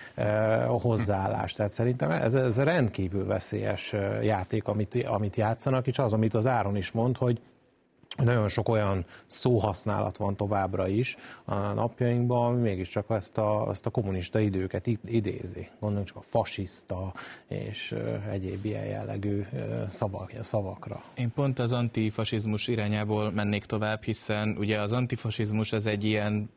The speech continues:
Speaker 2: egyfajta ilyen egyértelműen jónak tekintett eszmeként van, ö, bemutatva legalábbis ugye a mai liberális, meg nyugati mainstream sajtóban, és ugye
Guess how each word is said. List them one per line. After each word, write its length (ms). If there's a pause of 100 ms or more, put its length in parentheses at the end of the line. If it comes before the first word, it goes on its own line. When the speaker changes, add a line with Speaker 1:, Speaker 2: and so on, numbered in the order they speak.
Speaker 2:
egyfajta 480
ilyen 160
egyértelműen 640
jónak 440
tekintett 600
eszmeként 580
van, 280 (440)
ö, 140
bemutatva 580
legalábbis 520
ugye 200
a 160
mai 520
liberális, 540
meg 140
nyugati 460
mainstream 440
sajtóban, 540
és 160
ugye 240